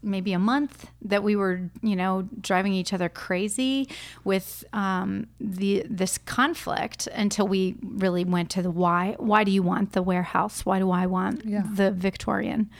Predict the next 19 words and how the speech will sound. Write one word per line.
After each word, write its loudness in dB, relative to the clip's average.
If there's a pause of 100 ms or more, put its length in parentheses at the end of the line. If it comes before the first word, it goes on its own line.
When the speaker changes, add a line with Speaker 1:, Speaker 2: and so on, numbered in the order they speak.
(240)
Speaker 1:
So 8
that's 0
an 0
example 4
of 0
a 0
conflict, 0
but 2
we 4
were 6
never 2
screaming. 0
Speaker 2:
No. 4
Speaker 1:
Yeah. 4 (580)
Speaker 2:
I 2
never 0
was 0
upset, 0
but 4